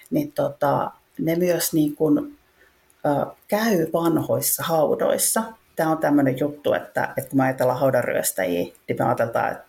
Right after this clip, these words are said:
että ne menee niihin hautoihin. Ö, juttu on siis sillä, että muinaisten egyptiläisten haudoissa on kaksi osaa käytännössä. Niissä on julkinen puoli ja sit niinku privaattipuoli.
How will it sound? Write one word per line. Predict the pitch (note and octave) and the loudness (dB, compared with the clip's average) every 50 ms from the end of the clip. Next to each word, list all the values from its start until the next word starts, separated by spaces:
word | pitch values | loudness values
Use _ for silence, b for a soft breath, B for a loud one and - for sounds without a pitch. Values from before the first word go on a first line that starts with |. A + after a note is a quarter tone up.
| - - | -10 -8
että | - B2+ - - | -8 -8 -6 -4
ne | B2+ A#2+ | -4 -2
menee | A#2 A2+ A#2 - - | -2 -2 -2 -2 -2
niihin | E3 D3+ C#3 | -2 -4 -4
hautoihin. | C#3 - C3+ - - - - F#3+ G3 - B B B B B B B - - | -2 0 0 0 0 0 -2 -2 -2 -4 B B B B B B B -4 -2
Ö, | D3 E3+ - - - - - - | -2 0 0 -2 -4 -8 -6 -4
juttu | G3 G3 G3 - - F3+ | -4 -4 -2 -4 -4 -2
on | D#3 | -2
siis | - D#3 - - | -2 -2 -2 -2
sillä, | D#3+ D#3 D3 C3+ | 0 0 0 0
että | C3 C3+ - | 0 0 0
muinaisten | F3+ F#3+ F#3 F3 - - - - - | 2 2 2 2 0 0 0 0 0
egyptiläisten | - - - - - C3 - B2+ - - C3 C3+ | 0 -2 -4 -2 -2 0 0 0 0 -2 -2 0
haudoissa | C3+ B2+ A#2+ - - - F#3+ G3 - - A#3+ B3 B3 - _ - | 0 0 0 2 2 0 0 0 0 -2 -2 -4 -6 -8 _ -2
on | D3 C#3+ C#3+ C#3 C#3 - - - _ _ _ _ _ _ - | 0 2 2 2 0 0 -4 -10 _ _ _ _ _ _ -4
kaksi | E3 D#3 - - - - | -4 -2 -2 -4 -4 -4
osaa | - A#2+ - A#2 G#2+ - - | -4 -2 0 0 0 -2 -2
käytännössä. | - - - - - D3+ F3+ G3 G3 G3 - - | -2 -2 -2 -2 -2 -2 0 0 0 0 0 0
Niissä | - C#3 C#3 - - D3+ | 0 0 -2 0 0 0
on | C#3+ C#3 - - - | 0 0 0 0 0
julkinen | G#3 G#3+ G3+ G3 G3 D3+ C3 C3 C3+ | 2 2 2 2 2 2 0 0 0
puoli | - D3 C3 B2 B2 C3 - - - C3+ | 0 0 2 2 2 2 0 -4 -4 -2
ja | - A#2+ A#2 - - - | 0 0 0 -2 -6 -8
sit | - - - - - _ - - _ - - _ _ - | -8 -6 -6 -8 -10 _ -14 -16 _ -18 -20 _ _ 0
niinku | C3+ B2 - C3 | 0 0 0 -2
privaattipuoli. | - - - C#3+ C3+ B2 A#2 - - - - - - - F3 F3 F3+ F#3 G#3+ | -4 -2 0 0 2 2 0 0 -2 -4 -4 -6 -2 -2 0 2 2 2 2